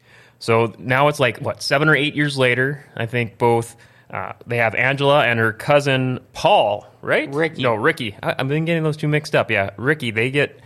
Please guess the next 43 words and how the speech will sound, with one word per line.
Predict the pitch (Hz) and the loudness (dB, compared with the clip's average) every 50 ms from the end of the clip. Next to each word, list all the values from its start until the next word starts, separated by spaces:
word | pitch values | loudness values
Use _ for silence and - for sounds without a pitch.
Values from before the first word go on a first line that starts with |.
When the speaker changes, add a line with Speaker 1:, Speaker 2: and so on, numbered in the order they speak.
| - _ _ - - - | -20 _ _ -20 -14 -6
Speaker 1:
they | - 117 120 120 | -2 0 0 2
go | 113 127 131 139 | 2 4 4 4
to | 143 | 2
camp | - - 156 151 151 147 | 0 -2 -2 -2 -2 -2
for | 151 - 156 | -4 -6 -4
the | 139 143 | -2 -2
summer, | 139 - 147 135 139 151 185 247 | -2 0 0 0 0 0 -4 -6
sleepaway | - - - - - 135 131 131 131 131 135 131 131 | -8 -12 -12 -6 -4 -4 -4 -2 0 0 0 0 0
camp. | - - 143 135 139 160 208 - - - - - | -2 -2 0 0 0 0 -2 -4 -12 -20 -10 -4
Speaker 2:
But | 165 165 | -2 0
every, | 180 190 214 226 254 247 220 - | 2 0 0 0 -2 -6 -6 -4
everyone | 185 208 202 240 262 254 247 233 | -4 -4 -4 -4 -4 -4 -4 -4
is | 214 175 147 | -4 -6 -6
rude | 117 120 123 131 156 190 226 233 185 | -6 -6 -4 -4 -2 -4 -4 -6 -6
and | 165 139 127 123 | -8 -8 -6 -6
mean, | 131 147 180 196 196 185 170 147 | -6 -6 -6 -6 -6 -8 -8 -8
and | 135 127 120 113 - _ _ _ _ _ - | -10 -10 -12 -14 -18 _ _ _ _ _ -12
there's | - 135 135 131 | -8 -6 -6 -4
a | 143 143 | -6 -4
bunch | 139 160 175 190 - | -4 -4 -4 -4 -4
of | 151 135 | -6 -6
hazing | - 143 143 143 151 151 151 143 160 165 160 160 160 165 160 151 | -4 -4 -2 -2 -2 -2 -2 -2 -2 -2 0 0 -2 -2 -2 -2
and | 135 131 127 123 120 120 117 113 110 - | -2 -2 -4 -4 -4 -6 -6 -8 -8 -6
Speaker 1:
Yeah. | 120 151 202 269 262 165 110 - - | -2 2 2 2 2 2 -2 -4 -6
Speaker 2:
all | - 147 143 | -4 -4 -4
sorts | 139 - 151 165 175 | -2 -2 -2 0 0
Speaker 1:
Yeah, | 185 208 | 2 2
Speaker 2:
of | 151 | 2
Speaker 1:
how | 151 170 | 2 2
do | 180 190 | 0 0
Speaker 2:
stuff. | 180 156 | -2 -2
Speaker 1:
you | 151 143 | -2 -2
get | 151 156 | 0 0
to | 147 | 2
meet | 156 160 165 156 | 2 2 4 4
all | 151 151 156 | 4 4 2
the | 156 | 0
campers? | 151 156 147 147 143 147 131 | 0 -2 -2 0 0 0 0
Everyone | 131 120 151 214 240 208 180 147 135 | 2 0 0 0 2 2 2 2 4
right | 139 151 156 | 2 2 2
away | 147 135 135 143 147 143 | 2 2 2 4 4 4
are | 131 117 113 110 | 4 4 4 2
instantly, | - - 131 151 151 - 156 120 135 143 143 139 135 127 120 | 0 -2 -4 -2 -2 -4 -4 -2 -2 0 0 0 0 -2 -4